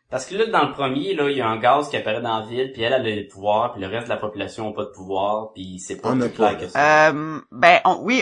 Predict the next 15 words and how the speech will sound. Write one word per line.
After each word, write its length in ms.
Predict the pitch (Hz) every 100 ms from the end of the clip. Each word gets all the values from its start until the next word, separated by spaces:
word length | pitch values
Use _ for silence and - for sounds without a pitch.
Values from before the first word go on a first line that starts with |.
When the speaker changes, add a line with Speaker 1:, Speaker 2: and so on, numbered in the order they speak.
| -
Speaker 3:
on 140 | 175
découvre, 500 | 160 180 220 220 180
euh, 300 | 170 165 156 165
pourquoi 520 | 208 202 - 196 214 -
elle 220 | 175 196
en 160 | 175 170
a 100 | 165
eu, 220 | 185 208
puis 100 | -
pas 100 | 165
les 220 | 151 135 135
autres, 300 | 143 - 139
en 120 | 131
effet. 340 | 127 - 170
Speaker 1:
Ok. 80 | 220